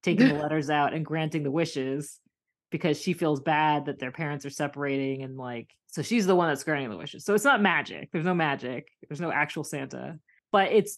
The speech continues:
Speaker 1: the, the story is about, it's totally focused on the separated couple, not so much on the kids, and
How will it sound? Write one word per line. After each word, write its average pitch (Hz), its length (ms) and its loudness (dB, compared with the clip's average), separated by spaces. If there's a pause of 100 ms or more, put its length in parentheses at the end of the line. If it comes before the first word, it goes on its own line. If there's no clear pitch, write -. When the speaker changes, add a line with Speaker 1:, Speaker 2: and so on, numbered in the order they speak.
Speaker 1:
the, 165 300 -4
the 170 80 -4
story 226 580 6
is 165 180 2
about, 156 600 4
it's 165 220 -2 (280)
totally 214 420 6
focused 160 440 0
on 143 180 0
the 135 80 -6
separated 143 540 -4
couple, 131 640 -4 (540)
not 165 240 -4
so 165 80 -4
much 143 160 -6
on 139 80 -8
the 131 80 -10
kids, 139 440 -6 (600)
and 147 460 -2